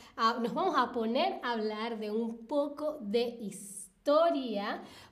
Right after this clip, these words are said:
porque el, am, domingo <laughs> se conmemoró o se celebró un nuevo aniversario de la Revolución Mexicana,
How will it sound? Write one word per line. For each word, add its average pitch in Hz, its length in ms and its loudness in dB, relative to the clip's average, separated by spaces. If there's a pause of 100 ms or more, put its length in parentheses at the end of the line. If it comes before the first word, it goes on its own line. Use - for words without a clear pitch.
porque 247 1000 2
el, 214 500 0
am, 214 760 -2
domingo 226 1400 0 (640)
<laughs> - 560 -12
se 302 460 4
conmemoró 277 840 2
o 226 100 -2
se 269 360 2
celebró 269 1000 0
un 240 220 -2
nuevo 247 520 0
aniversario 240 1200 0 (280)
de 233 380 0
la 208 460 -2
Revolución 226 1500 0
Mexicana, 233 1120 -2